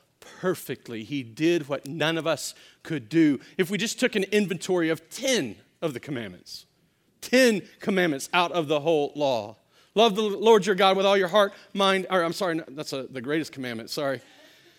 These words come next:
"You shall have no other gods before me." There's not a person in this room that doesn't have some heart idol that chases devotion of, or that chases the devotion of some heart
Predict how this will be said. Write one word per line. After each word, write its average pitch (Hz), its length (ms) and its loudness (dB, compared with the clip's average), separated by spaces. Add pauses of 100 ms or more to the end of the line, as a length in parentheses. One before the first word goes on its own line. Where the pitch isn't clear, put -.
(960)
"You 185 160 -4
shall 196 220 2
have 185 180 6
no 190 160 0
other 185 140 2
gods 170 400 4
before 175 440 -2
me." 120 300 -6 (1700)
There's 143 160 -14
not 143 100 -8
a 131 40 -12
person 156 360 -6
in 143 60 -8
this 139 180 -10
room 143 200 -6
that 123 120 -8
doesn't 131 220 -10
have 131 180 -12
some - 200 -10
heart - 340 -8
idol 123 240 -6
that 117 200 -14
chases 127 720 -12 (560)
devotion 127 680 -8
of, 113 240 -14
or 143 100 -6
that 120 160 -12
chases 143 320 -8
the 123 80 -12
devotion 120 400 -10
of 110 60 -16
some 131 180 -12 (240)
heart 131 300 -8